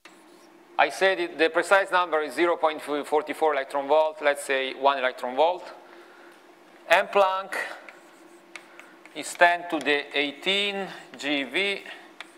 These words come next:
so it's ten to the twenty-seven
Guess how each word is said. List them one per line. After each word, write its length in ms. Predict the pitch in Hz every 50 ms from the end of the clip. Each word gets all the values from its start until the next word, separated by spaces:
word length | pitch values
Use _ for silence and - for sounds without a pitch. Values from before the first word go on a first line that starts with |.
| - - - - - -
so 160 | - - -
it's 180 | 147 143 131 -
ten 340 | - - 160 160 165 165 156
to 80 | 160 156
the 180 | 139 139 135
twenty-seven 1000 | 131 - 151 151 156 151 151 - 143 - - - 165 170 165 147 139 156 185 196